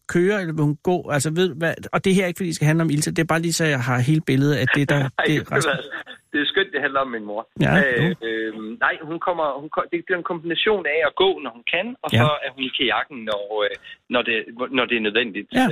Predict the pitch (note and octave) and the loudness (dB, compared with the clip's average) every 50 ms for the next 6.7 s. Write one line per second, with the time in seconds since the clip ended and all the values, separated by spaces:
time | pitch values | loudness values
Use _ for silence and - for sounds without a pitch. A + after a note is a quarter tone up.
0 | G#2+ G#2 G2 G2 G2 G2 G2 F#2+ F#2+ F#2+ F#2 F#2+ F#2+ _ _ _ _ _ _ - | 2 2 2 2 0 -2 -2 -6 -8 -10 -12 -12 -14 _ _ _ _ _ _ -8
1 | - - - _ _ _ _ _ _ _ - - D3+ - F#3+ F3 C3+ - F#3+ F3 | -8 -8 -8 _ _ _ _ _ _ _ 0 0 2 4 4 4 4 4 2 2
2 | F#3 F#3+ G3+ G3 - - C#3 D3 - E3+ E3 F3 E3+ - - F3+ F3 F3 E3+ - | 2 0 0 -2 -2 -2 -6 -4 0 0 0 0 0 0 2 2 2 2 0 -2
3 | - - - - B2+ C#3 C3+ D#3+ D3+ E3 - _ - F3 D3+ C#3 C#3 B2+ - - | -6 -12 -12 -6 -2 0 2 2 0 -2 -6 _ -4 -2 0 0 0 -2 -4 -4
4 | - C#3+ B2 A2+ A#2+ A#2 - - E3+ E3+ E3 D#3+ D3+ D3 D#3 F#3 G3 F#3+ - - | -4 -2 -2 0 -2 -4 0 2 2 4 4 4 4 2 2 2 0 -2 0 0
5 | D3+ D3 C3+ - - D3+ D3 C#3 - - E3 D3+ C#3 C#3 C3+ D#3 - - D3 D3 | 0 0 0 -2 0 0 0 0 0 0 2 2 2 2 2 0 0 0 2 2
6 | C#3 C3+ D3 C3+ - - C#3+ C3 B2 - B2+ B2 C3 - | 2 0 -2 -4 -2 -2 0 0 0 2 2 2 2 2